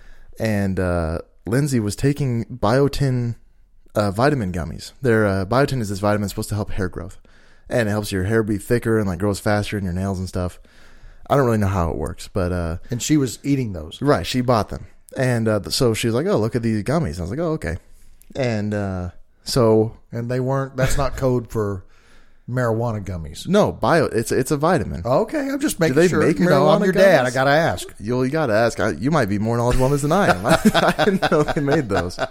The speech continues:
Speaker 1: Uh, so anyways, she get, the first time she opens them, she's like, "Hey, would you like a
Speaker 2: A gummy
Speaker 1: biotin
Speaker 2: bear.
Speaker 1: gummy?"
Speaker 2: Yeah.
Speaker 1: I'm like, "Yeah, okay." And so, uh, every, you know, every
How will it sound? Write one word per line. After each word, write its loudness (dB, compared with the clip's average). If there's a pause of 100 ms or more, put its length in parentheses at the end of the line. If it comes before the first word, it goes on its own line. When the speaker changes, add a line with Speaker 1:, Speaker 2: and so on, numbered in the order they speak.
(840)
Speaker 1:
Uh, 6
so 2
anyways, 0
she 0
get, 0
the 0
first 2
time 2
she 0
opens 2
them, -4
she's -6
like, -6
"Hey, -2
would -2
you -2
like -2 (260)
a 0
Speaker 2:
A 0
gummy 2
Speaker 1:
biotin 2
Speaker 2:
bear. -4
Speaker 1:
gummy?" -6
Speaker 2:
Yeah. -2
Speaker 1:
I'm -4
like, -6
"Yeah, -2
okay." -2 (840)
And -2
so, 2
uh, 0
every, 2 (260)
you -4
know, -4 (500)
every -2